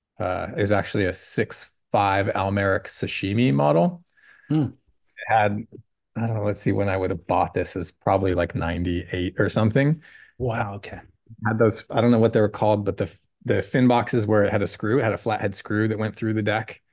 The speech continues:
Speaker 1: into, like, the hardware that was built into the board. Um, yeah, had that, had that board for a long time and probably just made a fool of myself over and over again. But to this day, other than, like, floating around with my kid, have never been on a soft top,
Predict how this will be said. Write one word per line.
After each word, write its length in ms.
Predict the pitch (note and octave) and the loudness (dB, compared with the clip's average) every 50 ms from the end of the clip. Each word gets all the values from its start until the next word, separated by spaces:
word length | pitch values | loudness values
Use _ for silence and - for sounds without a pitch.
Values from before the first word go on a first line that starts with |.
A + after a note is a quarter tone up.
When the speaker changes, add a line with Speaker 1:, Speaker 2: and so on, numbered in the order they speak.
| _ _ _ _ _ - | _ _ _ _ _ -6
Speaker 1:
into, 280 | - G2 - - G2 | -6 -4 -2 -2 -2
like, 220 | F2+ F#2+ F2 - - | -2 -2 -4 -4 -2
the 100 | G#2 F#2+ | -2 0
hardware 400 | G#2+ F#2+ F#2 F#2 F#2+ F#2 F#2 F#2+ | 2 0 0 2 2 2 2 2
that 80 | F#2 | 2
was 120 | G2 G2 G2 | 0 0 0
built 240 | G#2 F#2+ F2+ - | 2 0 0 0
into 120 | G#2 G2 G2 | -2 -4 -4
the 80 | G2+ | -4
board. 320 | G2+ F#2+ G2 G2+ G#2 G2 G2 - _ _ _ _ _ _ _ _ _ _ _ _ _ _ _ _ _ _ _ _ - | 0 2 2 2 2 0 -4 -14 _ _ _ _ _ _ _ _ _ _ _ _ _ _ _ _ _ _ _ _ -6
Um, 340 | - G#2+ F#2+ F2+ F2+ - - _ _ _ _ _ _ _ - | -2 -2 -2 -2 -2 -6 -8 _ _ _ _ _ _ _ -2
yeah, 200 | B2+ B2+ A#2 G2+ | 0 2 2 4
had 160 | A#2 B2 A#2 | 2 2 4
that, 340 | B2+ B2+ A#2+ - - - - | 4 4 4 2 -2 -4 -4
had 160 | - B2 A2+ | -2 0 0
that 180 | A#2+ A#2 G#2+ | 0 0 0
board 280 | G#2+ A2 A#2 A2+ G#2 G#2 | 0 2 2 2 0 0
for 100 | - G#2+ | 0 0
a 60 | G#2 | 0
long 320 | G2+ G2+ G#2 G#2+ G#2+ A2 G#2+ | 0 0 0 0 0 -2 -2
time 380 | - G#2+ G#2 G2+ G2+ G2 G2 G2 | -2 -4 -4 -2 -2 -4 -4 -6
and 200 | F#2+ F#2 F2+ F2+ | -6 -8 -10 -8
probably 440 | - - G2+ G2+ G2 G2 G2 G2+ | -6 -2 -2 0 0 0 0 0
just 180 | F#2 F#2 F#2 - | 0 -2 -4 -4
made 160 | G2+ G2 F#2+ | -4 -4 -4
a 60 | F#2 | -4
fool 260 | F2+ - - A2+ G#2 G2+ | -4 -4 0 0 2 2
of 60 | G2 | 2
myself 400 | F#2 F2+ F2 - G2 F2+ - - | 0 -2 -2 -2 -2 -4 -2 0
over 180 | - A2+ A2 G#2+ | 0 0 2 4
and 80 | A2+ | 4
over 140 | C3 D#3+ D#3 | 4 6 6
again. 260 | C#3+ A#2+ A#2+ A2 G#2 | 6 6 6 4 4
But 200 | G2+ G#2 F#2+ - - - - - _ _ _ _ _ _ _ _ - | 4 2 2 -2 -4 -12 -20 -20 _ _ _ _ _ _ _ _ -4
to 80 | - B2 | -2 0
this 160 | B2+ A#2+ A2 | 0 0 0
day, 420 | A2+ - A#2 B2 B2+ B2+ A2+ G#2 | 0 2 4 6 6 6 6 6
other 240 | G#2 G#2 G#2+ A2 G#2+ | 4 4 2 2 2
than, 160 | G#2 G#2+ G#2 | 2 0 0
like, 280 | G#2 G2+ G2 - - - _ _ _ _ _ _ _ - - - _ _ | 0 -2 -2 -4 -8 -18 _ _ _ _ _ _ _ -16 -16 -16 _ _
floating 340 | - - - A#2+ A2 A2 G#2+ | -14 -6 -4 -2 -2 -2 -2
around 180 | G#2+ G#2 G#2+ | -2 -2 0
with 100 | G#2+ F#2+ | 0 0
my 80 | G2 G2 | -2 -4
kid, 340 | F#2 - - A2+ A2 G#2+ G2 | -4 -2 0 2 2 2 2
have 160 | G2 F#2 F#2+ | 0 0 0
never 420 | G#2 G2+ G2+ G2 G2 F#2 F2 F2+ _ _ _ _ _ _ _ _ _ _ _ _ - | 0 0 2 0 0 -2 -4 -6 _ _ _ _ _ _ _ _ _ _ _ _ -10
been 180 | - F#2 F#2 G2+ | -8 -6 -6 -6
on 160 | G#2 G#2 G#2 | -4 -4 -4
a 80 | G2 - | -4 -6
soft 400 | - - - - C3 - - - | -6 -4 -2 -2 -2 -2 -2 0
top, 380 | E3 E3+ F#3 - - - _ | 2 2 2 0 -2 -6 _